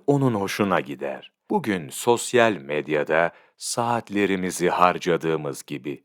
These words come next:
gereksiz onca yapımın, dizinin takip edildiği gibi, malımızı israf ede ede hala yenilerini aldığımız o gereksiz ürünler gibi.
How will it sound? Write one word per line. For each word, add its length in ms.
gereksiz 880
onca 500
yapımın, 720
dizinin 640
takip 480
edildiği 580
gibi, 400
malımızı 640
israf 600
ede 320
ede 340
hala 540
yenilerini 800
aldığımız 800
o 220
gereksiz 720
ürünler 640
gibi. 420